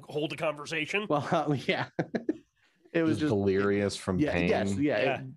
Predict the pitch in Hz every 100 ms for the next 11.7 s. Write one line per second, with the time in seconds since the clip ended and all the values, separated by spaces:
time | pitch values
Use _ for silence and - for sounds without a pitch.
0 | _ - 156 160 143 151 143 139 135 143
1 | 147 147 135 143 143 147 - 147 139 139
2 | 127 143 139 127 123 - _ - - -
3 | - 131 131 127 - 131 127 127 127 117
4 | 101 107 104 92 - 110 110 110 113 190
5 | - 151 117 123 - 135 165 160 147 131
6 | 127 135 120 120 110 107 107 - 98 98
7 | - 107 120 110 104 104 - 104 101 -
8 | 107 98 98 98 - - 135 _ - 120
9 | 123 123 143 170 135 131 120 - - 104
10 | 98 95 - 87 82 87 92 95 101 98
11 | 98 92 82 85 - 87 82